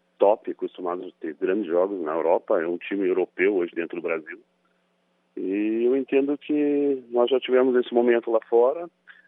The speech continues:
mas que nós vamos retomar. Tenho certeza que nós vamos retomar. Ainda nós somos os pentacampeões brasileiros, por mais que tem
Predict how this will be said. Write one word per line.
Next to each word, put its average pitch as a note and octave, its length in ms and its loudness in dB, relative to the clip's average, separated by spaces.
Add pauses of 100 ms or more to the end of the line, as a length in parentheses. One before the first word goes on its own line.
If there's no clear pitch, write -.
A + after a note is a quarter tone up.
mas - 180 0
que C3+ 60 -12
nós D3 180 2
vamos C#3+ 180 -4
retomar. D3 460 -2 (300)
Tenho G2+ 160 -6
certeza A2 260 -6
que A2 100 -12
nós A2+ 120 -4
vamos A#2 200 -6
retomar. A#2 440 -6 (400)
Ainda F#2+ 240 -2
nós F2 160 -4
somos F#2 280 -4
os E2 120 -14
pentacampeões E2+ 580 -8
brasileiros, F2 540 -6
por F2 100 0
mais F2+ 220 -2
que F2 120 -14
tem F2 300 -2